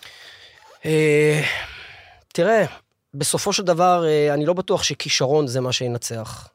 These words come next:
אז, אה, אה, בהחלט אני, אני חושב שחשיבה חיובית ולהתנסות בהרבה מאוד דברים, הנושא של התנסות בכלל תנועתית ומנטלית ורגשית, אה, זה, זה מומלץ ומבורך. אה,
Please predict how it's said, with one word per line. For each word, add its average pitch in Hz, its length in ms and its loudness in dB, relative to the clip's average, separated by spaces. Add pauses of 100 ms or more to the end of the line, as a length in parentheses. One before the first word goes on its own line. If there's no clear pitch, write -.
אז, 120 360 -8
אה, 127 600 -2 (680)
אה, 120 260 -8
בהחלט 131 420 -2
אני, 151 280 0
אני 131 140 -4
חושב 147 340 -4
שחשיבה 135 640 -2
חיובית 123 680 -6 (140)
ולהתנסות 123 760 -4
בהרבה 135 300 -4
מאוד 131 220 -4
דברים, 123 520 -6
הנושא 123 400 -8
של 127 460 -6
התנסות 135 480 -6
בכלל 131 420 -4 (380)
תנועתית 143 580 -2
ומנטלית 127 640 -2
ורגשית, 131 640 -4 (160)
אה, 123 60 -12 (280)
זה, 123 240 -10
זה 127 320 -4
מומלץ 131 500 -4
ומבורך. 127 720 -2 (800)
אה, 123 680 -4